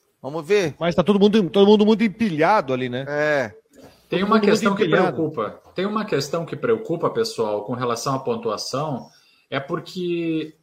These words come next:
Speaker 3: ah, a co-, o Campeonato Brasileiro no primeiro turno é uma coisa e no segundo é diferente, porque muitos times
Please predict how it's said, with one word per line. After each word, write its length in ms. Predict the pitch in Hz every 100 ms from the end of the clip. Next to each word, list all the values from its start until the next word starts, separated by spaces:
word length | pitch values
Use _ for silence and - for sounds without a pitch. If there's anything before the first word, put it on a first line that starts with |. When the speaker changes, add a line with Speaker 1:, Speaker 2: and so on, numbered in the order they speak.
| 151
Speaker 3:
ah, 400 | 143 135 139 151
a 40 |
co-, 320 | 151 180 165
o 40 | 160
Campeonato 460 | 202 196 196 202
Brasileiro 500 | 170 170 151 147 160
no 140 | 160 151
primeiro 460 | 156 147 147 143
turno 420 | 147 160 175 185 165
é 80 |
uma 220 | 160 170 175
coisa 400 | - 151 139 131
e 20 |
no 100 | 143
segundo 380 | - 143 147 165
é 60 |
diferente, 640 | 160 - 190 156 185 190 131
porque 800 | - 135 - 156 147 143 131 120
muitos 500 | 127 165 220 220 -
times 800 | - - 202 214 120 - - -